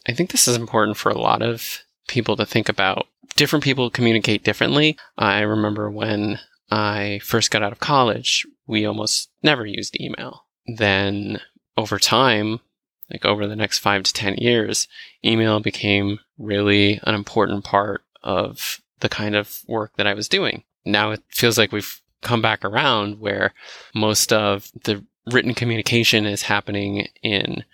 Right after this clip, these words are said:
more, like, long-term document stores, things like Google Docs or wikis.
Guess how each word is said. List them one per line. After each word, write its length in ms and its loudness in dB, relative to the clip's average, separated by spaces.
more, 180 -2
like, 200 -4
long-term 600 0
document 460 0
stores, 600 -2
things 260 -2
like 360 -4
Google 280 -8
Docs 560 -4
or 340 -8
wikis. 680 -4